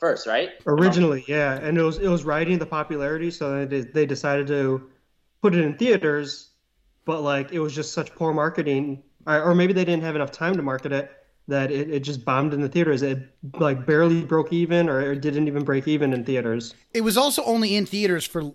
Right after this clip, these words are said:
Speaker 3: like, three weeks. Like, they pulled it super quick.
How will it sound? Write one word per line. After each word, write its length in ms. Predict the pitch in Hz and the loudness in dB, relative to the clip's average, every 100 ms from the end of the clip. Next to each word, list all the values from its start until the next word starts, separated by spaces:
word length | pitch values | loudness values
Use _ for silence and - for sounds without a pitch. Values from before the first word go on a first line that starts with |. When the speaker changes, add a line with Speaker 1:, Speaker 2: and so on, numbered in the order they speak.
| _ | _
Speaker 3:
like, 260 | 175 175 139 | -2 -2 -2
three 280 | - 202 185 | -4 0 0
weeks. 460 | 156 139 - - | 0 -6 -8 -8
Like, 200 | 180 180 | -2 -2
they 140 | 202 233 | -2 -4
pulled 380 | - - 208 170 | -2 2 2 2
it 220 | 147 - - _ | -4 -8 -18 _
super 500 | - - 233 185 185 | -2 4 6 6 2
quick. 300 | - 175 - | 4 0 0